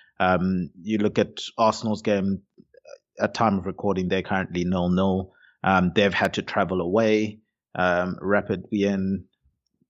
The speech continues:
maybe not the easiest place to get to. Leicester have a home game, though. Um, I don't know if that then plays a factor, Arsenal having to travel. You look at the team Arsenal put out there,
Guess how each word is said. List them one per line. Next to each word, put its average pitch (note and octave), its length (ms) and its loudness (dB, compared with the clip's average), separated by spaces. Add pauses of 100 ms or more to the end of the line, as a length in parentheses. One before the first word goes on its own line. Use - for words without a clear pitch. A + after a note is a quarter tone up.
(160)
maybe G2+ 320 0
not G2 200 0
the - 140 -6
easiest G2+ 280 -2
place G#2+ 200 0
to A2+ 80 2
get G#2+ 260 2
to. A2 360 4
Leicester A2+ 400 4
have G2+ 200 2
a F#2 60 0
home A2 340 2
game, F2+ 360 -2
though. F#2+ 280 -2 (360)
Um, F#2 260 0
I G2+ 60 2
don't G2 160 6
know G2+ 100 8
if - 160 -4
that F#2+ 320 2 (220)
then F#2+ 160 0
plays F2+ 280 -2
a F2+ 40 -6
factor, - 340 -4
Arsenal F2+ 400 -4
having F2 240 0
to - 100 -12
travel. F#2+ 500 0 (640)
You G#2+ 140 -2
look A2 160 4
at G#2+ 60 0
the G#2+ 80 2
team G#2 280 2
Arsenal G#2+ 380 0
put A2 180 2
out G2+ 220 2
there, G2+ 320 4